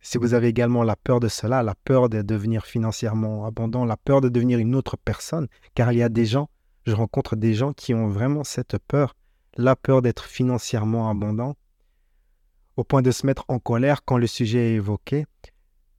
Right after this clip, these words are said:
c'est qu'il y a de la grande négativité, beaucoup de négativité sur le sujet de l'argent et de l'abondance.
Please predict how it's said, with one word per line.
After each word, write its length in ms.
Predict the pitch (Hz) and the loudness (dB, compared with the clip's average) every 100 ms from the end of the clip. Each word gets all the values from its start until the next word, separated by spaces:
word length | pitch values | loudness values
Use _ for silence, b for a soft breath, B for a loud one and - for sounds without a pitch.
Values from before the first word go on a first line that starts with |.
| _ _ _ - | _ _ _ -10
c'est 160 | - | -8
qu'il 140 | - 135 | 0 2
y 40 | |
a 60 | 131 | 2
de 120 | 123 | 2
la 140 | 120 | 0
grande 360 | 113 107 147 131 | 0 0 0 0
négativité, 880 | 123 123 135 131 117 131 117 - 113 | 0 2 2 2 0 -2 -4 -2 -4
beaucoup 300 | 120 - 170 | -4 -4 -4
de 120 | 135 | 0
négativité 840 | 131 147 139 - 135 127 - 135 | 0 2 2 2 -2 -2 0 -2
sur 440 | 127 - 147 139 | -2 -4 0 2
le 120 | 127 123 | 2 0
sujet 340 | - 120 117 | 0 -2 0
de 140 | 110 | 0
l'argent 600 | 131 131 120 110 110 117 | 2 4 2 0 0 0
et 80 | 117 | 0
de 120 | 110 | -2
l'abondance. 760 | 110 104 101 98 95 85 - - | -2 -2 -4 -6 -6 -8 -12 -20